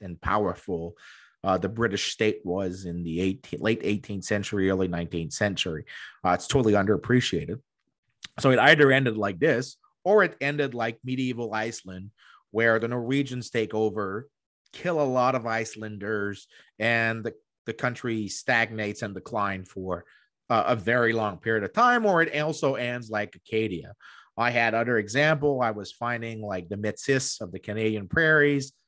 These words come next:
same unfortunate development.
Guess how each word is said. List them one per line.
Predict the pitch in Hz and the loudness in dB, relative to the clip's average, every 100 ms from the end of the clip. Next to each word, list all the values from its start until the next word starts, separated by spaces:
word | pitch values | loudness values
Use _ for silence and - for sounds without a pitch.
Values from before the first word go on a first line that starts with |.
| _ _ _ - | _ _ _ -16
same | - - 131 123 120 120 110 - _ - | -10 -2 0 0 -2 -4 -8 -14 _ -10
unfortunate | 113 - 110 110 - 104 98 - - - _ - | -10 -6 -4 -4 -6 -6 -8 -8 -20 -20 _ -6
development. | 104 139 147 - 139 135 135 135 | 0 2 2 0 -2 -2 -4 -10